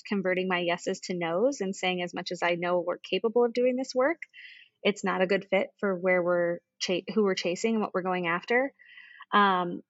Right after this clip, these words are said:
our passions really signed after having a couple clients already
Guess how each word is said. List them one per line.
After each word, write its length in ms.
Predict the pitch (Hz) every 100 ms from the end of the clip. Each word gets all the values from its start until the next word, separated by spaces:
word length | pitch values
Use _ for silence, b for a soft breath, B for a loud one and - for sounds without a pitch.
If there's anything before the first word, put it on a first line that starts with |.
| _ _ -
our 120 | 202
passions 540 | 202 214 208 220 220 202
really 240 | 202 202
signed 420 | - 165 185 196
after 280 | 180 - 185
having 440 | - 175 175 185
a 60 | -
couple 360 | - 190 214 226
clients 580 | - 233 247 285 269
already 680 | - 202 190 185 233 262 262